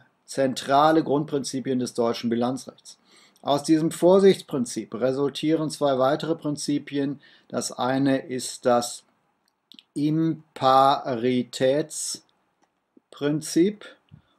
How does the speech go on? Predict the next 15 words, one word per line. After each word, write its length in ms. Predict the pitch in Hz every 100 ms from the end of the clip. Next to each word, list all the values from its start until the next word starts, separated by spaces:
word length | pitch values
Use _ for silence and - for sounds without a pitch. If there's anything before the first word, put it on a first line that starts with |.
| _
und 120 | 123
das 220 | 127 120
andere 400 | 113 139 135 131
ist 220 | 127 -
das 360 | 131 123 - - _
Realisationsprinzip. 4000 | 123 104 101 107 131 139 143 143 - 127 131 135 131 123 123 127 - 110 104 117 120 117 - - 131 123 127 135 139 - - - - _ _ _ _ _ _ _ - 113 120 113 - 131 123 - - _ _ _ _ _ -
Wenn 180 | 123
Sie 80 | 131
im 100 | 139
Genetz-, 440 | 135 139 147 147 123
im 260 | 160 139
Gesetz 360 | 127 135 160 -
nachschauen, 520 | 139 143 - 143 135
wir 100 | 127
sind 300 | 123 135